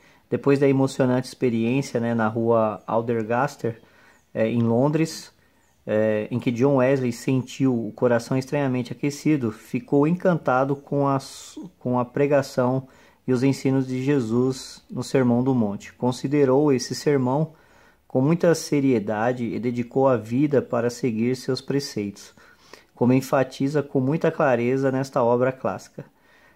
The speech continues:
É, trinta por cento dos sermões doutrinários de Wesley, treze dos quarenta e quatro, tratam do Sermão do, Sermão do Monte. Wesley começou a trabalhar em seus sermões comentários sobre o Sermão do Monte em mil setecentos e trinta e cinco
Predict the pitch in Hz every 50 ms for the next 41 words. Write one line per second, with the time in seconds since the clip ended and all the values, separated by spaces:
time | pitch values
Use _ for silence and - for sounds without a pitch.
0 | _ _ - 113 113 113 110 110 110 110 107 107 104 - - 139 175 180 185 180
1 | - 170 143 - - 143 143 151 - 143 131 131 - - 131 120 113 113 120 135
2 | 139 127 113 127 143 147 147 143 127 117 113 117 120 123 123 110 107 117 127 131
3 | 120 113 113 123 120 131 127 - - - 127 135 147 165 165 143 139 123 127 123
4 | - - - 131 120 117 120 131 135 - 151 139 - - 120 113 117 120 120 -
5 | - _ - 120 123 123 127 - 143 131 123 - - 143 139 131 120 117 120 123
6 | 139 139 - - - - 131 127 123 127 135 135 143 131 117 104 101 - - -
7 | - _ _ _ - - - - - - _ - 113 123 139 151 151 156 151 -
8 | 156 139 139 127 123 - - 123 120 117 - 135 127 120 135 135 131 123 117 113
9 | 113 123 135 135 - _ _ _ _ - - _ _ _ _ - 117 117 - -
10 | 139 139 - - 160 151 143 131 120 120 127 135 143 139 - - - - _ -
11 | - 131 131 135 135 131 131 - 110 110 113 117 120 131 131 135 - - - 123
12 | 120 117 123 127 123 120 117 113 110 107 113 - - - 131 123 120 113 110 117
13 | 131 135 131 123 123 135 151 147 - 160 151 - 147 135 127 123 127 143 170 170
14 | - - 156 156 - - 139 127 123 127 131 135 135 165 160 160 - - - 135
15 | 143 143 143 -